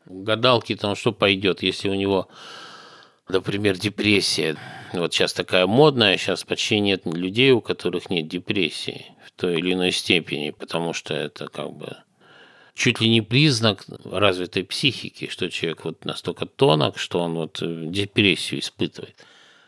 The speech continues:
Но на самом деле есть такие вещи основополагающие, во-первых, в оценке которых и в подходах к которым христианство и психология, м, совершенно диаметральные у них позиции.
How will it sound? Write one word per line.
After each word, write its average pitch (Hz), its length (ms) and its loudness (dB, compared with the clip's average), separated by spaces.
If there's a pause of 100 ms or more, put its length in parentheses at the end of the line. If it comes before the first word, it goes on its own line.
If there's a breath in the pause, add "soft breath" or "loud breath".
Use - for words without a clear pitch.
(460 soft breath)
Но 113 200 -2
на 113 140 0
самом 147 420 4
деле 123 480 4 (220 loud breath)
есть 127 360 2
такие 123 380 2
вещи 156 440 2 (100)
основополагающие, 110 1300 0
во-первых, 101 500 0
в 104 40 0
оценке 104 420 -4
которых 123 560 0
и 110 40 -8
в - 40 -12
подходах 135 680 2
к - 80 -20
которым 85 540 -4 (400 loud breath)
христианство 104 1300 2
и 113 140 0
психология, 107 1000 2
м, 82 600 -10
совершенно 113 500 0
диаметральные 107 880 2
у 98 80 -4
них 95 200 -6
позиции. 104 760 -4